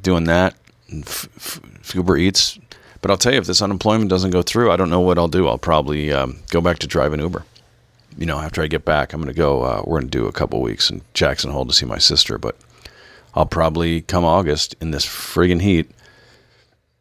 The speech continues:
have to drive, uh, Uber and just do that and just risk it. Either that or head back to Japan and teach English, you know.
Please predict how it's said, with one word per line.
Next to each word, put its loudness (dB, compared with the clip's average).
have -2
to 0
drive, 0
uh, 2
Uber 2
and 2
just -2
do 4
that 0
and -4
just -2
risk 2
it. -10
Either 4
that 2
or 2
head 0
back 2
to -6
Japan -2
and -4
teach -4
English, -6
you -4
know. -4